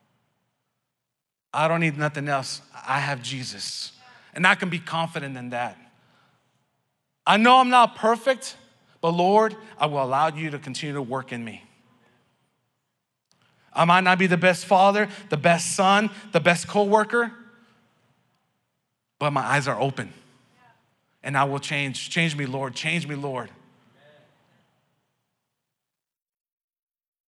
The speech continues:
Do that for twenty-one days and see what happens.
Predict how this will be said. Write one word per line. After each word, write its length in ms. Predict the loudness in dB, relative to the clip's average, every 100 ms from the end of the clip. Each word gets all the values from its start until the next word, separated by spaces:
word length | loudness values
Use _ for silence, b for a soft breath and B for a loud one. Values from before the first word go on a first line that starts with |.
| _ _ _ _ _ _ _ _ _ -8
Do 180 | -2 2
that 140 | 2
for 100 | 0
twenty-one 500 | -8 -6 -4 -2 -2
days 240 | -2 -4 -4
and 100 | -8
see 120 | -8
what 140 | -6
happens. 520 | -6 -6 -8 -14 -16